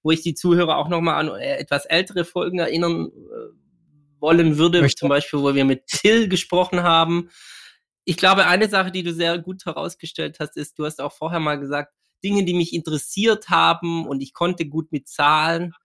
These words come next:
Speaker 1: Wir haben ja hier in, im, im Startcast auch immer mal wieder das Thema H R und persönliche Entwicklung beleuchtet. Und ich glaube, was zunehmend rauskommt, ist Stärken, Stärken. Und die Schwächen, mei, die muss man auch stärken, aber ich glaube nicht zunächst.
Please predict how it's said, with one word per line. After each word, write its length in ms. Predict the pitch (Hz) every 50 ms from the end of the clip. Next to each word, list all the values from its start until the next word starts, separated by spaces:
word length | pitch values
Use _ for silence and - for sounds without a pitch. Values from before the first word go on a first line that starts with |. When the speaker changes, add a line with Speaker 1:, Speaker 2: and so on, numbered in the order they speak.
| _ _ _ _ _ _
Speaker 1:
Wir 160 | - 147 131 160
haben 160 | 165 190 196
ja 80 | 180
hier 260 | 170 170 160 180 175 165
in, 280 | 160 160 160 156 - 82
im, 200 | - 156 156 -
im 160 | - 147 147
Startcast 760 | - - - 143 151 170 170 - - - 156 151 151 - -
auch 140 | 139 - -
immer 240 | - 165 175 165 160
mal 240 | 156 147 143 143
wieder 180 | 151 165 165 156
das 160 | 143 135 -
Thema 300 | - - 156 151 143 139
H 300 | - 143 131 - - - -
R 360 | 151 160 170 175 180 175 160 -
und 100 | 156 -
persönliche 480 | - 143 - 165 165 165 156 - -
Entwicklung 420 | 147 147 156 190 - - 180 170 165
beleuchtet. 460 | 160 151 147 147 156 156 - 156 147
Und 100 | 143 143
ich 120 | 139 -
glaube, 180 | - 175 165 156 151
was 120 | - -
zunehmend 460 | - - 196 214 208 185 175 156 131
rauskommt, 560 | 131 143 156 185 190 - - 180 165 165 -
ist 200 | - 151 156 -
Stärken, 520 | - - - 151 156 185 202 - - 196 175
Stärken. 800 | - - - - 160 165 196 202 - _ - 233 254 269 269 _ _ _ _ _ _ _ _ _ _ _ _ _ _ _ _ _ _ _ _ _
Und 580 | - 180 185 190 190 180 190 - - - -
die 100 | - 170
Schwächen, 680 | 160 - 160 156 165 165 - 196 180 165 156 143 135 - _ _
mei, 400 | - 120 123 127 131 135 127 123 - - _ _ _ _ _ _ _ _ _ -
die 160 | - 143 147 147
muss 280 | 143 147 175 180 -
man 120 | 180 160 143
auch 220 | 127 147 165 170
stärken, 440 | - - - 156 147 147 - 147 143
aber 160 | 135 135 135
ich 80 | 139 -
glaube 280 | - 160 147 135 135 135
nicht 240 | 147 151 - -
zunächst. 680 | - - 127 120 127 127 135 127 - - - - - -